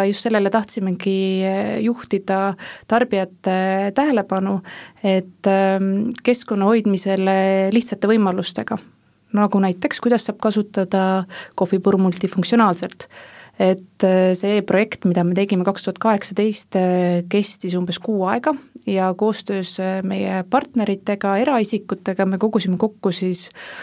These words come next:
peaaegu neli pool tonni kohvipuru. Ja see, sellest kohvipurust siis toodeti, äh, Vinni biogaasijaamas rohelist energiat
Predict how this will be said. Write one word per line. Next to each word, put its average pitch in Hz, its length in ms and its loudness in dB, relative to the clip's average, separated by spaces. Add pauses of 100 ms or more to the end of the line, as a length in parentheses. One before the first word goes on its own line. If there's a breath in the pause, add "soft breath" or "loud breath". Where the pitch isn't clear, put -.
(220 loud breath)
peaaegu 196 240 2
neli 196 220 4
pool 185 320 0
tonni 175 340 2
kohvipuru. - 560 -6 (760 loud breath)
Ja 185 300 4
see, 220 460 2 (340)
sellest 254 400 2
kohvipurust 185 640 0
siis 185 160 -6
toodeti, 202 720 0 (240)
äh, 180 320 0
Vinni 226 400 4
biogaasijaamas 202 720 2
rohelist 202 400 0
energiat 214 680 0